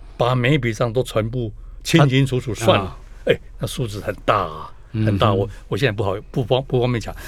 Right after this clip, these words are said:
Speaker 1: 但是就是几百万了啊。
Speaker 2: <laughs> 嗯哼。
Speaker 1: 王丕武先生一笔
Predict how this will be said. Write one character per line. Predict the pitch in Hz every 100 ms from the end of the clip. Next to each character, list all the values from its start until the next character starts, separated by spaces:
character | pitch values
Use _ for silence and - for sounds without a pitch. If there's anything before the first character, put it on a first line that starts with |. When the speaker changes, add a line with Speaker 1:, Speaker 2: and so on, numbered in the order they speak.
| -
Speaker 1:
但 | 156
是 | 123
就 | 127 139
是 | 113
几 | -
百 | 143 101
万 | 127 95
了 |
啊。 | 82 98 -
Speaker 2:
<laughs> | - -
嗯 | 113 110
哼。 | 101 107 117 - - - -
Speaker 1:
王 | - 127
丕 | 139
武 | 120
先 | 110
生 | 107 110 -
一 | 127
笔 | - 101